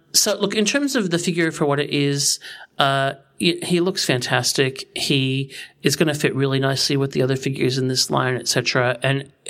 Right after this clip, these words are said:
the figure itself, I've got no issues with. Um, where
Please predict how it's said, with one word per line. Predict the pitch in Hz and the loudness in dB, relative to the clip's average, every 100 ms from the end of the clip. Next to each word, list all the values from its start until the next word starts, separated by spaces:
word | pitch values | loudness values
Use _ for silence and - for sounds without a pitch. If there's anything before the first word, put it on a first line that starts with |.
| 156 | -2
the | 151 147 | 2 0
figure | 143 185 170 | 0 0 0
itself, | - - 147 135 135 - - - - - | 0 0 2 0 -4 -10 -16 -18 -4 0
I've | 143 | 2
got | 143 139 | 0 0
no | 139 131 135 | 0 2 0
issues | 127 - 131 - | 0 0 -2 -2
with. | 139 - - - - - - - | -4 -4 -10 -14 -12 -14 -16 -2
Um, | 156 147 156 - - | 0 2 -2 -6 -2
where | 175 202 226 240 220 | 0 2 0 0 -4